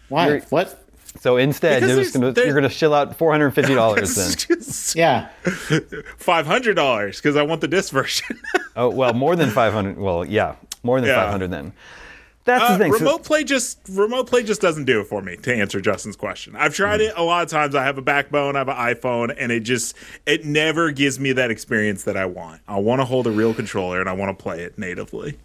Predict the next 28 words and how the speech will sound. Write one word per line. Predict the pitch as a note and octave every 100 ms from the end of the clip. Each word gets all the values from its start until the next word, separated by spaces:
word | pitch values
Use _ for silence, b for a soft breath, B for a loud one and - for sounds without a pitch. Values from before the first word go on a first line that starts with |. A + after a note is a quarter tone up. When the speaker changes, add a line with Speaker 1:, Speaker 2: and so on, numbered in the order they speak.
| - B B B B B
Speaker 2:
We | A#2+
should | B2 E3
add, | C#3 B2
it | A#2+
comes | E3 D3+
with |
a | C#3
Speaker 1:
Okay. |
Speaker 2:
little | D#3+ G3+
bit |
more | F#3 F3+ F3+ F3 -
storage. | - - G#2+ F2 A2+ - - - - G#2+
Originally | A2 A2+ C3+
it |
was | C3 A#2
eight | D3 D3+
hundred | D#3 C#3+ C#3 B2+
twenty-five | D#3 C#3 C3+ B2
gigs, | A2+ A#2+
now | G#2+ A2+
it's | B2+
a | D3+
terabyte, | D3+ B2+ G#2+ G2+ G#2+
it's | -
a | A2
little | A2+
bit | A#2 G2
more. | F#2 E2+